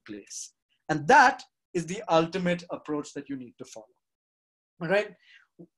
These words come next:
I'm gonna take a look at the chat to see, you know, what final questions have come up, but please don't send any more because we've run well over time. So I'm just gonna see if there's anything else that, uh, you know, that, that's come up that was worth,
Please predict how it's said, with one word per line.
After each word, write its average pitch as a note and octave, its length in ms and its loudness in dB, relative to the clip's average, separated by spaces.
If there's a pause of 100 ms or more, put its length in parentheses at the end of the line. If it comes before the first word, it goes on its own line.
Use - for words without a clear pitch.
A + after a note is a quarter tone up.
(200)
I'm D3+ 160 0
gonna C#4 220 8
take A#3 200 6
a A#3 40 8
look F#3+ 380 6
at D#3+ 320 4
the E3 80 -2
chat D#3+ 340 2
to E3 60 -2
see, E3 260 -4
you D#3 180 -2
know, D#3+ 100 0
what D3+ 160 2
final D#3 360 0
questions E3 360 0
have - 180 -2
come C#3+ 160 0
up, D#3 120 2
but D#3+ 160 0
please A#3+ 200 4
don't A#3+ 180 6
send G#3 220 4
any F#3+ 160 2
more F3 300 4
because D3+ 260 -2
we've C#3+ 180 2
run D3 280 0 (320)
well G#3+ 400 6
over D#3+ 260 6
time. E3 380 -2
So D3+ 260 0
I'm C#3+ 80 2
just E3+ 140 -6
gonna F3+ 120 -2
see E3+ 200 -4
if E3 80 -4
there's D3+ 180 0
anything C#3+ 340 -6
else B2 280 -10
that, B2 120 -6 (560)
uh, B2+ 300 0 (160)
you B2 80 -8
know, C#3 100 -6
that, C3 220 -8
that's B2 160 -10
come B2+ 220 -8
up B2 160 -10
that A#2+ 120 -12
was A#2+ 200 -10 (100)
worth, B2 260 -6